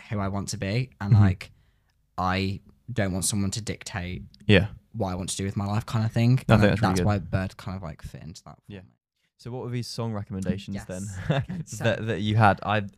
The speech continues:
Speaker 2: I've got
Speaker 1: I
Speaker 2: my notepad
Speaker 1: got,
Speaker 2: here. I can
Speaker 1: so
Speaker 2: start
Speaker 1: obviously there's the
Speaker 2: writing things
Speaker 1: typical
Speaker 2: down.
Speaker 1: Hellfire.
Speaker 2: Hellfire. Oh, I recognise that.
Speaker 1: That's
Speaker 2: I
Speaker 1: like bass baritone, but, like, that's
Speaker 2: Oh, that's me,
Speaker 1: from
Speaker 2: bass baritone, trying to do
Speaker 1: Hunchback.
Speaker 2: tenor.
Speaker 1: That's Hunchback.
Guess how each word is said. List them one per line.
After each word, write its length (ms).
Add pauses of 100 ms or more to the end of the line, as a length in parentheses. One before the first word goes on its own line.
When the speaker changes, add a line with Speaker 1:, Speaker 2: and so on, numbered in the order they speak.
Speaker 2:
I've 140
got 20
Speaker 1:
I 80
Speaker 2:
my 120
notepad 120
Speaker 1:
got, 320
Speaker 2:
here. 100
I 40
can 80
Speaker 1:
so 40
Speaker 2:
start 200
Speaker 1:
obviously 360
there's 220
the 40
Speaker 2:
writing 40
things 60
Speaker 1:
typical 240
Speaker 2:
down. 80
Speaker 1:
Hellfire. 640 (1300)
Speaker 2:
Hellfire. 540
Oh, 140
I 60
recognise 400
that. 100
Speaker 1:
That's 180
Speaker 2:
I 40
Speaker 1:
like 160
bass 480
baritone, 680
but, 100
like, 200
that's 180
Speaker 2:
Oh, 80
that's 180
me, 160
Speaker 1:
from 80
Speaker 2:
bass 200
baritone, 500 (340)
trying 240
to 60
do 60
Speaker 1:
Hunchback. 60
Speaker 2:
tenor. 300 (100)
Speaker 1:
That's 200
Hunchback. 760